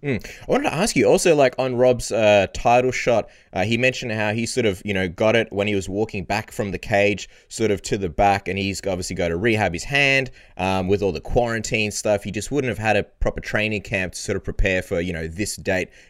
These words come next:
this weekend. How much of offering him the title shot was sort of expect-, actually expecting him to take it, and how much of it was kinda like a respect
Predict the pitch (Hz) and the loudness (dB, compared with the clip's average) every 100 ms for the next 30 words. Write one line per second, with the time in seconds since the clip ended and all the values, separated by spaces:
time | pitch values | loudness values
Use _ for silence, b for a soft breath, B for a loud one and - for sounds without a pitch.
0 | - 107 101 107 113 110 87 - B - | -6 -4 0 0 0 -2 -4 -8 B -4
1 | 208 226 - 151 - 139 147 131 127 117 | -2 -2 -4 -4 -4 -2 -2 0 0 -2
2 | - 120 120 120 117 - 117 104 104 - | -2 2 4 2 0 0 0 0 -4 0
3 | 104 - b b - - - 127 120 120 | -2 -4 b b -6 -6 2 2 2 -4
4 | - 120 - 120 - 120 - 110 113 107 | -4 -2 0 -2 0 -2 -2 -4 -4 -4
5 | - - 156 180 175 110 131 131 127 120 | -6 -2 -2 0 -2 -2 -4 -2 -4 -2
6 | 113 101 107 - 110 101 98 95 90 - | -2 -2 -4 -4 -4 -2 -2 -2 -4 -4
7 | - 101 - | -2 -2 -2